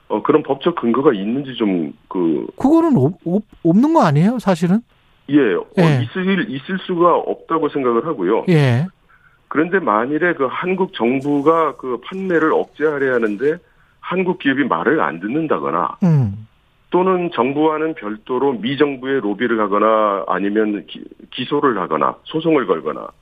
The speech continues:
Speaker 2: 예.
Speaker 1: 이렇게 해서 시간을 벌려고 한다면 그 모양새는 정말 국제적으로 좀 망신스러운 모습이 될 수도 있을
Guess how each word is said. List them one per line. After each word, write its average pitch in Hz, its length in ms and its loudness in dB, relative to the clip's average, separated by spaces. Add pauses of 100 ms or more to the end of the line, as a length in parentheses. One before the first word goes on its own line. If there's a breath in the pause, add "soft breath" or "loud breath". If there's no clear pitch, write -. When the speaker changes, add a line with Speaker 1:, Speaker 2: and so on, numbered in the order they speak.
(100)
Speaker 2:
예. 123 360 0
Speaker 1:
이렇게 147 380 -2
해서 151 240 -2
시간을 151 380 -2
벌려고 107 380 -2
한다면 95 540 -2 (1200)
그 151 100 0
모양새는 139 1040 2
정말 117 220 0
국제적으로 110 640 -6
좀 101 220 0
망신스러운 90 840 0
모습이 80 560 -4
될 82 160 -6
수도 - 220 -8
있을 78 160 -6